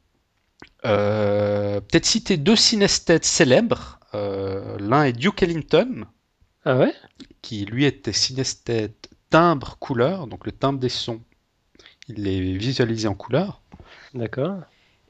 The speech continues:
Speaker 1: Et Richard Feynman, le fameux physicien,
Speaker 2: Ouais.
Speaker 1: euh, lui, il était graphème couleur.
Speaker 2: D'accord.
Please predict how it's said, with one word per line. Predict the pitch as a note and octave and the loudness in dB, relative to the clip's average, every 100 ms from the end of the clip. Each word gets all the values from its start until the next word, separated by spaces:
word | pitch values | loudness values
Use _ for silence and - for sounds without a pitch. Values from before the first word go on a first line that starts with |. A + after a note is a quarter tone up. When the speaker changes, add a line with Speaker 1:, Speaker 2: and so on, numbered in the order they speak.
| _ | _
Speaker 1:
Et | - A2 | 0 2
Richard | A2 E3 - G3+ | 4 4 4 4
Feynman, | - C#3 C3+ A#2+ G#3 F3 | 4 2 4 2 0 -4
le | |
fameux | A2 - B2+ | -12 -6 -4
physicien, | C3+ - A#2+ A#2 - B2 A#2 | -4 -6 -4 -4 -4 -4 -4
Speaker 2:
Ouais. | C3 - - - | -6 -8 -20 -10
Speaker 1:
euh, | G#2+ G2+ G2 G2 | -4 -2 0 0
lui, | A2+ | 2
il | D3 | 2
était | A#2 G#2+ | 2 -2
graphème | G#2+ - - - F3 | 2 2 2 0 0
couleur. | - C#3+ G2+ - - _ _ _ _ _ _ _ _ _ _ _ _ _ | -4 -6 -6 -8 -16 _ _ _ _ _ _ _ _ _ _ _ _ _
Speaker 2:
D'accord. | F#3 F#3 A2 F#2+ | 0 0 0 -4